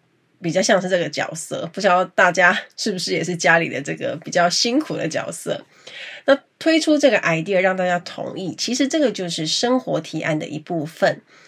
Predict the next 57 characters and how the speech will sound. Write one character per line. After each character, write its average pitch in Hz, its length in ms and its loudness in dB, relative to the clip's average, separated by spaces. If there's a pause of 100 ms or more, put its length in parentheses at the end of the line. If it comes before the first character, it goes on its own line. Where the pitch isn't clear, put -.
(120)
所 - 160 -2
以 285 140 4
去 262 180 -2
简 156 240 -2
单 190 180 0
来 147 200 -2
说， 156 320 -2
提 - 220 -6
案 269 140 4
就 240 120 -2
是 247 100 -2
要 214 140 2
让 226 260 0
人 156 160 -6
可 175 100 -4
以 170 60 0
去 165 140 -4
买 156 180 -6
单 214 180 0
你 180 120 0
的 - 100 -8
想 - 320 -6
法。 - 320 -4 (800)
那 262 100 0
像 277 160 6
男 208 140 4
女 190 100 4
朋 180 160 -2
友 175 120 0
之 170 100 -8
间 175 140 -2
的 160 80 -2
相 160 260 -4
处 - 240 -10
啊， - 260 -8 (340)
比 147 100 -6
如 - 120 -8
说 156 460 -4 (220)
要 226 180 4
吃 196 260 -2
什 185 140 -4
么 - 100 -8
这 160 80 -6
件 170 140 0
事 165 160 -8
情， - 180 -8
它 175 140 -4
其 - 160 -6
实 156 140 -6
也 - 120 -8
存 - 360 -8
在 139 180 2
着 87 120 -8
提 - 260 -6
案 135 180 0
的 117 80 -6
影 - 240 -12